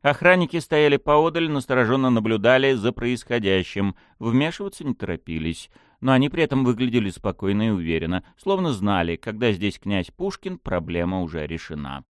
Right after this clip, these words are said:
Не знаю, почему они так уверены в князе, особенно когда он ничего не делает. Но я решу проблему по-своему. Я, разумеется, уже стоял у клоуна за спиной. Протянув руку, я постучал его пальцем по плечу. Он резко обернулся,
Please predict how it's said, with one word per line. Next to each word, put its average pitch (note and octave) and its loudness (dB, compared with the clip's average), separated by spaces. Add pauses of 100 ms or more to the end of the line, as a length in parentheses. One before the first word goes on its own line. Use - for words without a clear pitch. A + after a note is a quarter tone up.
(600)
Не D#3 0
знаю, A#2 4
почему - -4
они G2+ 0
так - -12
уверены F2+ -4
в - -10
князе, E2+ -6 (260)
особенно B2 4
когда G2+ 0
он G2 0
ничего F#2 -6
не F#2 -2
делает. D#2 -6 (380)
Но E3+ 0
я G3+ 4
решу D#3 -4
проблему F#2 -2
по-своему. C#2 -12 (640)
Я, A#3 4
разумеется, D3+ 0
уже A#2 -2
стоял C3 -4
у G#2 -4
клоуна A2 -2
за E2 -6
спиной. D#2 -8 (300)
Протянув C#3 -4
руку, F#3 -2
я G#2+ 0
постучал C3 -6
его G#2 -2
пальцем C#3+ -2
по - -12
плечу. G2+ -6 (380)
Он D#3+ 4
резко D#3+ 4
обернулся, G#3 0